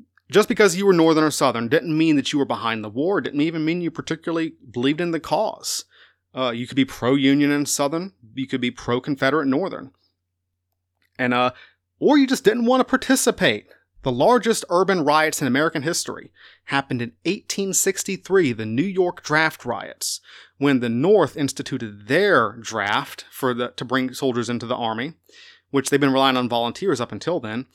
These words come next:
and they had to send troops from the Gettysburg battlefield to go up to New York and quell the disturbances in the New York Draft Riots. Mostly Irish immigrants who, um,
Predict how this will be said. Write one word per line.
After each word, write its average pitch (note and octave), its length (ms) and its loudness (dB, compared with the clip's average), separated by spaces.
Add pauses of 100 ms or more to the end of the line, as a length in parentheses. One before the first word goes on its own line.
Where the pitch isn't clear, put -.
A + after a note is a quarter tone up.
(320)
and C#3 260 0 (320)
they B2+ 120 0
had G3 100 2
to D#3+ 60 0
send F#3+ 300 2
troops - 440 -4
from D3+ 220 -2
the G#3+ 80 0
Gettysburg F#3+ 480 0
battlefield F3+ 560 -2
to B2+ 80 -6
go C3 120 0
up D#3+ 100 -4
to - 80 -6
New E3+ 100 -2
York F3 300 0
and C3+ 140 0
quell D#3 300 0
the C#3 80 -8
disturbances C#3 680 -4
in C3 120 -6
the B2 40 -2
New B2+ 100 2
York B2+ 220 -2
Draft D#3 360 -2
Riots. - 360 -10 (320)
Mostly F#3 440 4
Irish D3 360 0
immigrants C#3 600 -2
who, C#3+ 360 -4
um, C3+ 440 0